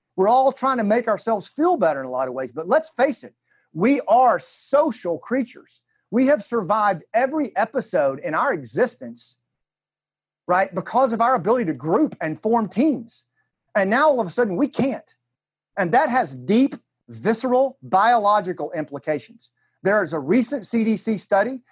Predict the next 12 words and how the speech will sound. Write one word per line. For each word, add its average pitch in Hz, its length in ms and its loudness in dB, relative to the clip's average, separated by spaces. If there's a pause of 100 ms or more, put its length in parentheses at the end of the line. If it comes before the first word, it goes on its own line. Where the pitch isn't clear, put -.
(140)
that 180 120 -2
shows 185 300 0
forty 294 480 2
percent - 720 -4
of 165 120 -6
adults 170 540 0
surveyed 147 540 -2 (380)
state 240 480 -2
they 196 120 0
now 214 360 2
have, 190 420 0 (460)
uh, 135 280 0